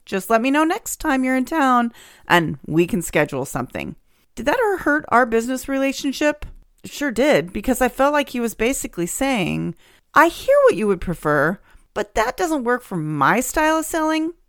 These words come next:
so I'm not going to do it." I have gotten a bit of a reputation for being someone that doesn't like drop-ins at my office for this same reason. I try to communicate what works for me in a s-, respectful way,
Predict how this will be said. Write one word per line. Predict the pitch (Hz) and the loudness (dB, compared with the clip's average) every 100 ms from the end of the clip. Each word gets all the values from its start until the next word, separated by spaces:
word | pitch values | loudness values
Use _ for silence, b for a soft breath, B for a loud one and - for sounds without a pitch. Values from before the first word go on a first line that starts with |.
| - | -10
so | - 440 | -4 -4
I'm | 440 | -2
not | 427 427 | -4 -4
going | 403 359 330 | -6 -6 -6
to | |
do | 220 453 | 0 2
it." | - - - _ _ _ _ - | 2 -4 -18 _ _ _ _ 0
I | 302 | 2
have | 330 494 403 | 4 2 4
gotten | 233 226 120 | 2 2 0
a | |
bit | 170 | 0
of | 160 | 0
a | 165 | 2
reputation | 160 160 165 165 147 156 | 0 0 -2 -4 -4 -6
for | 143 | -4
being | 160 170 165 | -2 -2 -2
someone | 175 165 | -2 -2
that | 160 - | -2 0
doesn't | 277 254 226 | 2 2 0
like | 165 | -2
drop-ins | 160 135 - - | 0 -2 -2 -6
at | 135 - | -4 -2
my | 139 | -2
office | 147 147 156 - | 0 -2 -4 -8
for | - | -6
this | 202 294 | -4 -2
same | - - 302 294 | -4 -4 -2 0
reason. | 339 349 - - - b b b b b | 0 -2 -4 -10 -14 b b b b b
I | 156 | 0
try | - - - | 0 -6 -4
to | 170 | -4
communicate | - 220 220 226 254 233 - | -2 -2 -2 -4 -6 -6 -6
what | 196 214 | -6 -2
works | 156 - - | -4 -4 -8
for | - 294 | -2 0
me | 240 190 | 0 0
in | 214 - | -4 -4
a | 415 | -6
s-, | 415 - - | -6 -12 -4
respectful | 480 480 - - - 156 | -4 -2 -4 -4 -4 -4
way, | 151 - - | -2 0 -2